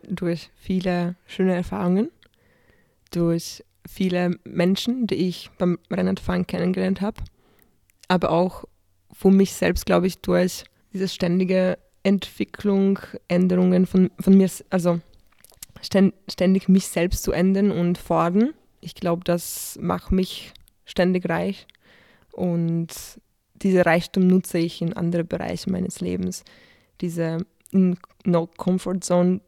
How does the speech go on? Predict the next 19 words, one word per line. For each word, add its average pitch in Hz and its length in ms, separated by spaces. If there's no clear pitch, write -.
zu - 160
sein 175 340
und 180 160
sich 175 160
okay 180 360
damit 180 260
fühlen, 175 460
diese 180 200
ständig 170 540
an 180 100
was - 180
arbeiten 190 600
und 170 720
sich 175 160
selber 175 320
kennenlernen 190 800
und 175 320
die 180 80
Grenze 175 600